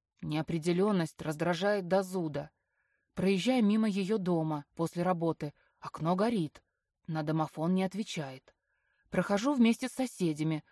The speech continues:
стучусь в дверь. «Наташа!» Тишина. Только пару раз мявкнул Сева. «И где ты?» «Где ты ночами пропадаешь, а?» взрывает меня. Набираю её ещё раз. «Привет!»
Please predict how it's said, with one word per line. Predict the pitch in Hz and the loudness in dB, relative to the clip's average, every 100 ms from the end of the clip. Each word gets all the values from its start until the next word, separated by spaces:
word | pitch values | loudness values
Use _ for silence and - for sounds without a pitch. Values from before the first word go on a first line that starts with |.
| _ | _
стучусь | - - 170 208 214 | -12 -6 -4 -4 -4
в | 196 | -4
дверь. | 156 165 156 _ _ _ _ _ - | 0 0 -2 _ _ _ _ _ -6
«Наташа!» | 156 156 160 208 - 190 180 175 _ _ _ _ _ _ - | -4 0 2 2 4 4 4 0 _ _ _ _ _ _ -14
Тишина. | 165 - 202 202 139 - _ _ - | -10 -4 0 0 -2 -6 _ _ -4
Только | 175 - 175 | -2 -2 -2
пару | 190 180 | 0 0
раз | 165 202 - | 2 0 2
мявкнул | 175 180 - 196 208 | 0 0 -2 -2 -2
Сева. | - - 226 156 139 135 _ _ _ _ _ _ _ _ | -6 -4 -2 -2 -4 -14 _ _ _ _ _ _ _ _
«И | 147 | -16
где | 135 147 151 147 151 - | -12 -10 -10 -8 -8 -4
ты?» | 185 180 - _ _ _ _ _ _ _ _ | -4 -6 -12 _ _ _ _ _ _ _ _
«Где | 151 160 180 247 | -4 -2 2 0
ты | - 233 | 2 2
ночами | 233 254 - - 285 196 170 | 4 2 0 0 2 2 0
пропадаешь, | 175 196 196 233 196 214 160 - | 0 -2 0 0 2 2 2 0
а?» | 214 240 - _ - | 0 0 -4 _ -16
взрывает | 160 170 170 175 156 | -6 -2 2 2 2
меня. | 180 175 143 - _ _ _ | 0 0 -2 -8 _ _ _
Набираю | 165 170 165 190 208 | -2 0 2 2 0
её | 220 226 | 0 0
ещё | 247 - 185 165 | 0 0 0 0
раз. | 156 - _ _ _ _ | -2 -6 _ _ _ _
«Привет!» | - 170 196 240 180 - | -2 0 4 4 4 0